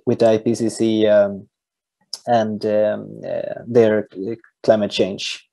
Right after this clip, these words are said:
uh, where you have an ensemble mean of the different val-, um, of the different models and a maximum and, uh, minimum to get a range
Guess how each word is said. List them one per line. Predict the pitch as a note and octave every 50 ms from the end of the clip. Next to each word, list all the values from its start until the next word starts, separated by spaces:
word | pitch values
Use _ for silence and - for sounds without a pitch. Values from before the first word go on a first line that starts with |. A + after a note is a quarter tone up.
| _ _ -
uh, | A2+ G#2 G#2+ G#2+
where | G#2 A2+ A#2+ A#2 A2+
you | A2+
have | A2 A2+ A2+ A2+ G#2+ G#2+ G2
an | A2+ A2+ G#2+ G#2 G#2+ A#2 - _
ensemble | A#2+ A#2 A2 - - B2 B2 A#2 A2 A#2 A#2 A#2
mean | A#2 A#2 A#2 A2+ G#2+ A2 A2 A2+ A#2 _ - - - - _
of | A#2+ A#2+ A2+
the | A#2 A2
different | G#2+ A#2 A2 - A2+ G#2 G2+ - -
val-, | A#2 A2+ G#2 G#2 G2+ - - - - -
um, | A2+ A2 G#2 G#2 G#2 G#2 G#2 G#2 G2+ G2+ G#2+ G#2 - _ -
of | A#2 A2+ - A#2 A#2 -
the | - A#2
different | B2 A2+ - B2 A2 G#2
models | - A2 A2 G#2+ G#2+ G#2 G#2 G#2+ - - - -
and | - A2 G#2+ G#2+
a | G#2+
maximum | A2 G#2+ G#2 - - - A2 G#2+ - G#2+
and, | G#2+ G#2+ G#2+ G#2+ G#2 - -
uh, | G#2 G#2+ G#2 G2 - - - _ _ _ - - - _ _ _
minimum | B2 B2+ B2 A#2+ A#2 A2 G#2 F#2 F#2+
to | - B2
get | A2+ A#2+ A2 -
a | A2+ A2
range | A2+ A#2 A2+ A2 G#2+ G#2+ G#2 - - - -